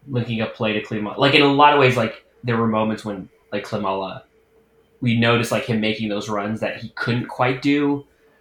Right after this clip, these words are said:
when we were struggling. Um, and then you could see the difference in the second half 'cause I think Omir was substituted off for Fabio, and I think it just felt weird that, like,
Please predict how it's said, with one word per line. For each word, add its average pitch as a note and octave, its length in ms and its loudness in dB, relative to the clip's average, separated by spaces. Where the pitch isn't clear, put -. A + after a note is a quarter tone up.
when A#2+ 200 2
we A2+ 120 2
were G#2+ 100 -4
struggling. A2 760 -4
Um, G#2+ 600 -4
and B2+ 80 4
then B2 120 4
you A#2+ 60 -2
could B2+ 140 -2
see A3 120 -2
the E3+ 100 2
difference B2 380 2
in A2+ 100 -4
the A2+ 80 -4
second A2 280 -6
half G#2 220 -4
'cause A2 140 -4
I A2 80 -2
think A2+ 460 -6
Omir A2+ 440 -2
was A2 320 -8
substituted A2 600 -6
off G2+ 240 -6
for G2+ 100 -12
Fabio, G2+ 720 -4
and G#2 160 -6
I G2 80 -6
think A2 240 -8
it C3+ 60 -4
just C#3 200 -6
felt D3 220 -4
weird C3+ 320 0
that, A2+ 160 0
like, G#2+ 300 -6